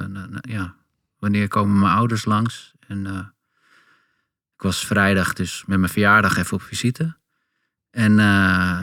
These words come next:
even een taartje gebracht en dan zat hij dat te eten. En, "Oh, wie is er eigenlijk?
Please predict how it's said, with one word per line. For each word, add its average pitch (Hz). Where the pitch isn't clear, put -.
even 95
een 92
taartje 107
gebracht 107
en 95
dan 95
zat -
hij 98
dat 95
te 87
eten. 117
En, 101
"Oh, 156
wie 135
is 127
er 123
eigenlijk? 113